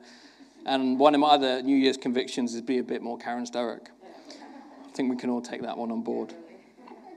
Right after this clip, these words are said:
Um, so again, in this teaching, I think, again, if we read this on its own, I think it just looks like Jesus is insulting his parents. So what the story says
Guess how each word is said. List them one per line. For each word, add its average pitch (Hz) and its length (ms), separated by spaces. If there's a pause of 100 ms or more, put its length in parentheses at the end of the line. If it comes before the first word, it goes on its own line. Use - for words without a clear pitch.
(760)
Um, 160 520 (600)
so - 160
again, 240 240
in 226 120
this 269 180
teaching, 240 420
I 160 100
think, 165 220
again, 208 260
if 196 140
we 220 80
read 277 240
this 233 260
on 190 140
its 180 180
own, 185 220
I 147 80
think 185 260
it 139 120
just 165 200
looks 170 440
like 147 260
Jesus 139 600 (280)
is 131 440 (260)
insulting 139 560
his 127 160
parents. 123 540
So 143 100
what 170 120
the 170 60
story 185 380
says 170 500